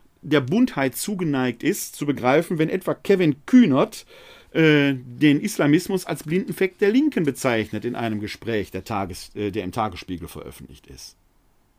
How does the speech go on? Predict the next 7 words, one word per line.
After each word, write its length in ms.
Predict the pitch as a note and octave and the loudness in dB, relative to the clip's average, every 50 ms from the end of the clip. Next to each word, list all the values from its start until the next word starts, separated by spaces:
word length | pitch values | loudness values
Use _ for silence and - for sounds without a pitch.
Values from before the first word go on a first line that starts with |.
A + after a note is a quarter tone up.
| _ _ _ _ _ _ _ _ _ _ _ _ _ _ _ _ _ _ _ _ _ _ _ _ _ _ _ _ _ _ - | _ _ _ _ _ _ _ _ _ _ _ _ _ _ _ _ _ _ _ _ _ _ _ _ _ _ _ _ _ _ 2
Unsere 340 | - A#3 B3 A3+ A3+ A3 A3 | 6 6 6 6 4 -2 -4
Kultur 800 | A3 - A#3 G#3 - - - C#4 C4+ B3 D3+ A#2 E2+ D2 - - _ _ _ _ _ _ - | -2 -2 -2 -2 -2 -2 0 2 4 4 4 2 0 -4 -12 -16 _ _ _ _ _ _ -2
der 120 | - D3+ C#3+ | 0 0 0
Vielfalt 540 | - - A#3+ B3+ C4+ C#4 - - A3 A3 - | 0 0 0 0 0 0 -2 -4 -4 -4 -4
und 140 | G3 - | -4 -4
der 100 | G3+ F3+ | -4 -4
Toleranz 840 | - - G#3+ G3+ G3 - A3+ D#3+ A#2 E2+ D#2 - - - - - _ | -4 -2 -2 -2 0 0 0 -2 -2 -4 -8 -12 -14 -16 -16 -18 _